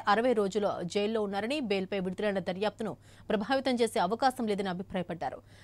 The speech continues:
కాగా హైకోర్టు బెయిల్ మంజూరు చేసిన ఉత్తర్వులను బుధవారం పీలేరులోని కోర్టులో సమర్పించి షూరిటీలను హాజరుపరిచిన అనంతరం జడ్జి రామకృష్ణ విడుదల ఉత్తర్వులు మంజూరయ్యాయి. జడ్జి రామకృష్ణ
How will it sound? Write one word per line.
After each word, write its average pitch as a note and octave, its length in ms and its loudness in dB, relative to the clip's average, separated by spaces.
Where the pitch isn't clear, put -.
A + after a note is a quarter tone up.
కాగా B3+ 200 10
హైకోర్టు D4 500 6
బెయిల్ A3+ 240 2
మంజూరు A3 300 -2
చేసిన G3+ 300 -4
ఉత్తర్వులను G#3 440 -2
బుధవారం G#3 460 0
పీలేరులోని A#3+ 480 2
కోర్టులో G3 400 -2
సమర్పించి G#3+ 560 -4
షూరిటీలను G3 540 -2
హాజరుపరిచిన G3+ 640 2
అనంతరం F#3 380 -2
జడ్జి G3 340 2
రామకృష్ణ G#3+ 540 2
విడుదల F#3 500 0
ఉత్తర్వులు A#3+ 360 0
మంజూరయ్యాయి. E3+ 560 -4
జడ్జి C4 240 6
రామకృష్ణ D4 480 4